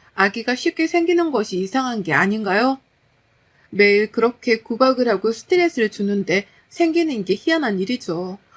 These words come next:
저는 더는 못 참을 것 같아 그날 시어머니께 처음으로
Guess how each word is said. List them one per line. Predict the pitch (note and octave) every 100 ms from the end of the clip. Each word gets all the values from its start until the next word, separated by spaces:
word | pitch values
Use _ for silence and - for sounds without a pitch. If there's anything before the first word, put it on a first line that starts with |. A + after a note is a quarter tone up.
| -
저는 | - A3 A3+
더는 | A3+ G3 G3+
못 | F#3 G3
참을 | C#4 C4+ B3
것 | F#3+
같아 | G3 - B3 A#3 _ _
그날 | - G3 G3 A3
시어머니께 | D#4 D4+ C4+ - F3+ -
처음으로 | - D4 B3 F#3